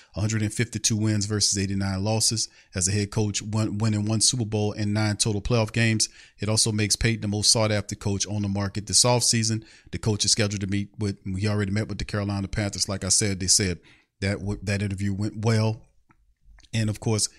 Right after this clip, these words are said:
he said he interviewed, uh, already interviewed with Texans, according to, you know, that, that did, interview didn't go well. They didn't impress him. And of course, the Cardinals also received permission. And speak, speaking about that,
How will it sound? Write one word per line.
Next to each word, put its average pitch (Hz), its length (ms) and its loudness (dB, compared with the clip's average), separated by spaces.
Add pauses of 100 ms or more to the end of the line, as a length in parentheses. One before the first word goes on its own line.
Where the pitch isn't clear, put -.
(140)
he 110 140 0
said 117 240 6
he 113 180 4
interviewed, 107 600 2 (400)
uh, 104 380 0
already 117 300 4
interviewed 123 340 4
with 123 140 0
Texans, 110 440 4
according 107 340 0
to, 101 220 0 (280)
you 98 100 2
know, 107 160 4
that, 104 220 2
that 113 160 4
did, 113 160 2
interview 127 320 4
didn't 107 220 2
go 107 100 2
well. 101 280 2
They 98 120 0
didn't 104 180 0
impress 107 400 4
him. 101 100 -2 (280)
And 95 80 -2
of - 80 -6
course, 110 200 0
the - 60 -2
Cardinals 110 560 0 (220)
also 123 260 2
received 104 500 4
permission. 98 420 0
And 87 80 0
speak, 135 360 0
speaking 131 400 0
about 104 380 -2 (280)
that, 120 580 2